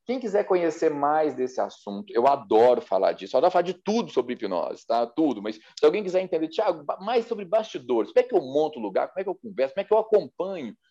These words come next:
como é que eu entrego, cara, como é que eu faço essa sessão de três sessões, esse negócio vai ser maravilhoso,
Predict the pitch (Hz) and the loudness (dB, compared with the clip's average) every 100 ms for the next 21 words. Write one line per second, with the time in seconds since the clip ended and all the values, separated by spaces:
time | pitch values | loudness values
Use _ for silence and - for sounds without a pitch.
0 | - 220 247 240 196 - 170 196 156 - | -6 -4 -2 -2 0 2 4 4 2 -4
1 | _ - 269 - 339 302 277 - 285 - | _ -4 -4 -4 -4 0 0 -2 -6 -4
2 | 269 - 247 202 - 240 240 214 - 208 | -6 -4 -4 -4 -4 0 2 2 0 0
3 | - - 220 202 196 208 214 214 208 214 | -2 -8 -6 -6 -4 2 2 2 2 2
4 | 214 185 196 214 | 2 4 4 2